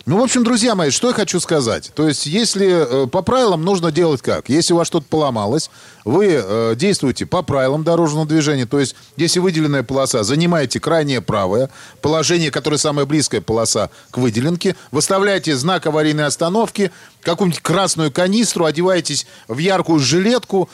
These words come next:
и желательно стоять с-, где-нибудь на, на, на тротуаре, потому что по дороге ходить опасно. Вот. Ли-, ну, либо тогда, как сделайте, как я, ну, то есть заезжаете, э, на выделенку и желательно там ещё даже куда-нибудь ближе к тротуару. Вот, там выставляете, там уже вряд ли кто-то,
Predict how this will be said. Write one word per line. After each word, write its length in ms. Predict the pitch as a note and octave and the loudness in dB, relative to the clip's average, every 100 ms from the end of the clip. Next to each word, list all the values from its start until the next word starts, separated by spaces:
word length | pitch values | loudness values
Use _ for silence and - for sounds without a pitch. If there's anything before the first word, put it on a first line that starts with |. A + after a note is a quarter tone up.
| B2 | -8
и 80 | C3 | -4
желательно 460 | D#3 G3 G#3 E3 D3+ | 0 0 -2 -2 -2
стоять 400 | E3+ E3 G3 D3+ | 0 0 0 -2
с-, 440 | - - C3 A#2+ - - | -4 -4 -8 -12 -18 -10
где-нибудь 420 | B2+ F#3+ F3+ E3+ | -2 0 0 -2
на, 220 | D#3 D#3+ C#3 | -2 -4 -2
на, 160 | D3+ | -4
на 220 | D3 D#3 | -2 -2
тротуаре, 500 | D#3 E3+ F#3 G#3 G#3+ | -2 -2 0 2 2
потому 320 | E3+ C3 D3 D3+ | -2 -4 -4 -4
что 120 | - | -6
по 60 | C#3+ | -2
дороге 180 | D#3+ F3+ | 0 -2
ходить 300 | - C3+ C#3 | -2 -4 -2
опасно. 480 | C#3 B2 F#2 - D2 - - | -4 -2 -6 -6 -14 -20 -8
Вот. 260 | A#2 C3 E2 - - - | -4 -2 -4 -14 -10 -2
Ли-, 220 | D#3 G#3 | 0 0
ну, 260 | E3+ G3 F#3 | 0 0 0
либо 240 | B3 B3+ | 0 0
тогда, 320 | A#3 G#3 G3+ | 0 0 0
как 200 | F#3+ F#3 | -2 -4
сделайте, 380 | D3+ F3+ F3+ C#3 | -2 -2 -2 -2
как 220 | - E3+ A#3+ | -4 -4 -2
я, 120 | C#4 | -2
ну, 120 | F#3+ | -2
то 100 | D#3+ | -2
есть 120 | D3 C3 | -2 0
заезжаете, 640 | F#3 F#3+ B3+ A3 F3+ D#3+ - - - | 0 0 0 0 -2 -6 -8 -20 -4
э, 340 | A#2+ C3 C3 | 0 2 0
на 280 | C3 D#3 C#3+ | 0 0 0
выделенку 560 | C3 A#3 G#3 G3+ F3 D3 | 0 -2 -2 -4 -2 -4
и 20 | |
желательно 440 | B2 E3+ F3+ A#2+ | -2 -2 -2 -4
там 200 | F#2+ G#2+ | -8 -6
ещё 180 | G2+ - | -6 -6
даже 240 | F#2 F2 D#2+ | -4 -6 -6
куда-нибудь 340 | F2+ F#2+ D#2 | -10 -10 -6
ближе 260 | E2+ G#2+ F2+ | -4 -4 -4
к 60 | |
тротуару. 560 | - C3 G3 A3+ G#3 F3 - - - | -6 -4 0 2 0 -2 -8 -14 -4
Вот, 180 | B2 | -2
там 180 | - E3+ | 0 0
выставляете, 540 | D#3 - F3 G#3+ G#3+ - | 0 0 2 2 0 -2
там 160 | D3+ | -2
уже 160 | C#3+ C3 | 0 0
вряд 280 | C3 G#3 F#3 | 0 0 0
ли 60 | |
кто-то, 380 | D3+ D#3 - B2 | -2 -2 -2 -4